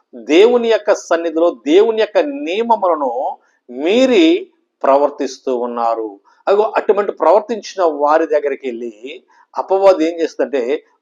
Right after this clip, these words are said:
విచ్చకపు మాటలు చెప్పేసి వారిని లోపరుచుకుంటూ ఉంటదంట. వారేం చేస్తారంటే దేవుని ఆజ్ఞలను మీరి ప్రవర్తించిన వారు ఏం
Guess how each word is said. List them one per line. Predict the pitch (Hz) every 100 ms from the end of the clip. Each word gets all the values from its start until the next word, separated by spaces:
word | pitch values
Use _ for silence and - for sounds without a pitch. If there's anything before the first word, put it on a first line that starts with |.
| 139
విచ్చకపు | 151 - 240 233 202 180
మాటలు | 170 165 151 139
చెప్పేసి | 143 127 - 127 - 135
వారిని | 120 123 143 220 - _ - 117 127
లోపరుచుకుంటూ | 185 190 165 - - 135 117 - 117
ఉంటదంట. | 110 104 104 98 98 - _ _ -
వారేం | 117 147 185 214 196
చేస్తారంటే | 180 175 151 165 135 131 160 - _ _ 120 165
దేవుని | 226 226 226 - 131
ఆజ్ఞలను | 165 180 190 180 151 151
మీరి | 190 196 147 143
ప్రవర్తించిన | 151 170 170 165 165 143
వారు | 135
ఏం | 139